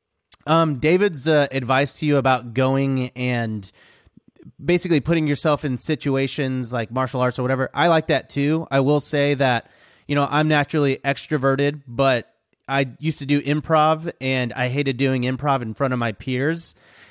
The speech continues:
I was always really embarrassed to do that. And so every Wednesday there was a, uh, a jam, we called it, where you could go and you could basically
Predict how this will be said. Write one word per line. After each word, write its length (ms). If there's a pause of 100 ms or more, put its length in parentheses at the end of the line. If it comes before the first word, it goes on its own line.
(100)
I 100
was 80
always 200
really 180
embarrassed 500
to 60
do 180
that. 260
And 160
so 320
every 260
Wednesday 640 (180)
there 260
was 280 (120)
a, 320
uh, 240
a 100
jam, 380
we 100
called 300
it, 160
where 140
you 100
could 180
go 260
and 120
you 80
could 180
basically 580